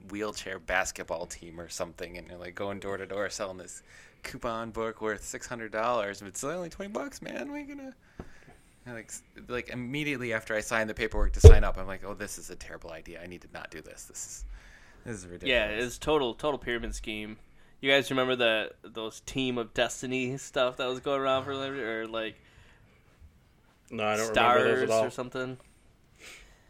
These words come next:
Speaker 2: Yeah, you don't remember those, those
Speaker 3: No.
Speaker 2: terrible schemes that they go around and they talk to you about being part of that? It's kinda like that Bitcoin s-, scheme that you're in right now, Jonathan.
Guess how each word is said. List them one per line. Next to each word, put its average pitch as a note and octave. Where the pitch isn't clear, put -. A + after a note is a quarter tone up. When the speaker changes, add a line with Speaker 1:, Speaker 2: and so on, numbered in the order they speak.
Speaker 2:
Yeah, A#2
you A2
don't A#2
remember A#2+
those, A#2+
those A#2
Speaker 3:
No. A2+
Speaker 2:
terrible B2
schemes B2
that A2+
they A#2
go A#2
around A#2
and A#2+
they A2+
talk A2+
to B2
you A#2+
about A2
being B2
part A#2
of A2+
that? A2
It's -
kinda F#3+
like F3
that B2
Bitcoin B2+
s-, -
scheme A#2
that A2
you're A#2+
in A2+
right A2
now, G#2+
Jonathan. G2